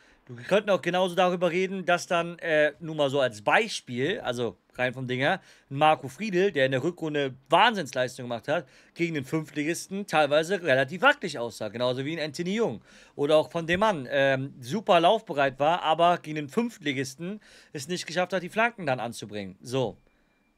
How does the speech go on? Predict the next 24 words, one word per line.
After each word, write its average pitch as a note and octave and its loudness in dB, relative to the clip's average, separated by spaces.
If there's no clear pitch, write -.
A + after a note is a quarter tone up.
Ist F#3 2
aber G3+ 2
Quatsch. - 2
So, C3+ 0
ich F3 -6
finde, G#3 -2
es - -8
ist E3+ -14
viel A3+ -2
wichtiger, F3+ 0
hier F#3+ 4
auch F#3+ 4
dann F3+ -6
wirklich G3 -4
zu F3+ -12
sagen, F#3+ 0
was F#3 4
hat G#3+ 0
funktioniert, G3+ -2
wer G3+ 2
ist - -4
dann F#3+ -2
positiv F#3+ -4
rausgestochen. G3 -2